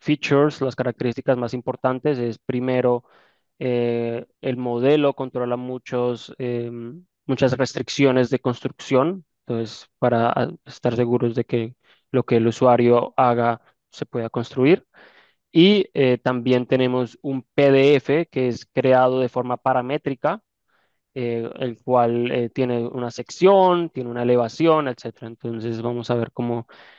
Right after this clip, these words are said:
este funciona. <clears throat> Eh, vamos primero, el, aquí tenemos el Grasshopper. Em, este Grasshopper también es mucho más grande,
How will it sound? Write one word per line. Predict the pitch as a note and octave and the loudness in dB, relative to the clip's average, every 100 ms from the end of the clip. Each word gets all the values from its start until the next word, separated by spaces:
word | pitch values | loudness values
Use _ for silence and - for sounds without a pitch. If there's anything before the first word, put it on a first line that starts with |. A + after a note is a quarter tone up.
| _ _ | _ _
este | C3+ - B2 | -4 -2 0
funciona. | C3+ A#2 C#3 C#3 D#3+ - _ _ | 0 2 4 4 2 -4 _ _
<clears throat> | - D3+ - | -8 -8 -4
Eh, | C#3 B2 A#2+ A#2 A2+ | -2 0 0 -2 -4
vamos | B2+ A#2+ - | -8 -8 -6
primero, | B2+ A#2+ A#2+ | -4 -2 0
el, | A#2+ A2+ _ | -2 -6 _
aquí | - _ | -20 _
tenemos | C#3+ B2 B2 | -8 -4 -4
el | B2 | -6
Grasshopper. | - - - C3+ - E3 F#3 _ _ _ _ _ _ _ _ _ _ _ _ _ _ _ _ _ _ _ _ _ _ _ _ _ _ _ _ _ _ _ _ _ _ _ _ _ _ | -8 -6 -4 -2 0 -2 -4 _ _ _ _ _ _ _ _ _ _ _ _ _ _ _ _ _ _ _ _ _ _ _ _ _ _ _ _ _ _ _ _ _ _ _ _ _ _
Em, | C3 B2 A#2+ A#2 A#2 A#2 A2+ - _ _ | 0 2 2 0 -2 -6 -8 -12 _ _
este | - | -14
Grasshopper | - A#2+ A#2 A#2+ | -6 -4 -2 -2
también | C3 A#2+ A#2+ A#2 | -2 -2 -2 -4
es | A2 - | -6 -8
mucho | B2 A#2 B2+ | -10 -6 -4
más | A#2+ | 0
grande, | C#3 D#3 E3 F#3+ | 2 4 4 2